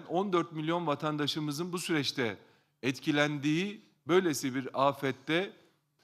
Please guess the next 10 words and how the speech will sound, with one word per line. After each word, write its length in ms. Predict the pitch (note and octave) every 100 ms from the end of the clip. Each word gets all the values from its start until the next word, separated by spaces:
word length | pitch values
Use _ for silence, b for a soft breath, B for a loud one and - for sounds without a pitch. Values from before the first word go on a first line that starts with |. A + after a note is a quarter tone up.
| _ _ _
o 360 | C#3+ F3 F3+ - - _ -
gelişmiş 680 | C3+ E3 E3+ E3+ E3+ -
ülkeler 680 | - D3 D3+ E3 D#3+ F3+ E3
dahi 540 | B2+ B2+ B2 C3+ G3 G#3+ _ _ _ _ _ -
böyle 240 | E3+ D#3
bir 100 | B2+
tepki 640 | A#2+ C3+ B2 - D3 E3+ E3+ _ _ _ _ -
verememiş. 720 | B2 B2 G2 E2 - - - _ _ _ _ _ _ _ _ -
Deprem 380 | E3+ D#3+ B3 C4
bölgesinde 760 | A3 G#3 - G#3 F#3 G3+ A3